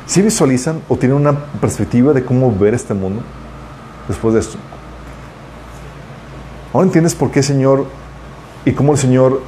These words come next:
a lo largo del Antiguo y Nuevo Testamento siempre era un mensaje de advertencia? Y nosotros como sus embajadores, de que, "Hey, chicos,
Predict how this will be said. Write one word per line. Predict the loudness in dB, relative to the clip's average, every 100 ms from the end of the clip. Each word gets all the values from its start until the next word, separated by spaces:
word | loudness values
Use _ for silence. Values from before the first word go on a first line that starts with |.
| -12 -4
a | 2
lo | 4
largo | 4 4 4
del | 4 2
Antiguo | -2 -2 0 2 2
y |
Nuevo | 2
Testamento | 2 0 0 0
siempre | 0 0 2 2 2 2
era | 2 4 4
un | 2
mensaje | 2 0 2
de | 2 2 0 -2
advertencia? | 0 0 -2 -2 0 0 -2 -6 -8 -12 -16 -18 -18 -18 -18 -18 -18 -16 -16 0
Y | 2
nosotros | 4 2 0
como | 0 0
sus | 2 2
embajadores, | 0 0 0 2 0 -2
de | -4
que, | -2 2
"Hey, | 2
chicos, | 0 -4 -6 -8